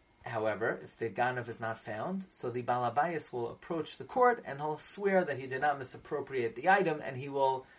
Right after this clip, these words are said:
exempt himself from any responsibility. Amazingly, the Baal HaTurim says the first five letters of this pasuk, Im Lo Yimatze Haganav, V'Nikrav, Rashi Tevois, Eliyahu.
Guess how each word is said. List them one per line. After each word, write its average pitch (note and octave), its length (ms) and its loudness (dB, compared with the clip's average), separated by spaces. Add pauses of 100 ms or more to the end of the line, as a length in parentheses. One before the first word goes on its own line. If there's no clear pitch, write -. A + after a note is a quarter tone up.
(400)
exempt B2 500 2
himself C3 400 -2
from A#2+ 140 -4
any B2 220 -6
responsibility. G#2 840 -8 (460)
Amazingly, F3+ 800 4
the A#2 100 -2
Baal D3+ 260 4
HaTurim C#3+ 320 -6
says G#2 260 -8
the B2 120 -6
first F#3+ 560 -2
five D3+ 420 0
letters B2+ 420 0
of G#2+ 120 -10
this C#3 160 -6
pasuk, A2 400 -4 (140)
Im D3+ 260 0 (100)
Lo D#3 240 8
Yimatze A#2+ 500 -2
Haganav, E3 520 2 (380)
V'Nikrav, E3+ 560 2 (440)
Rashi B2 420 2
Tevois, D3+ 460 0 (140)
Eliyahu. F#2+ 1040 -6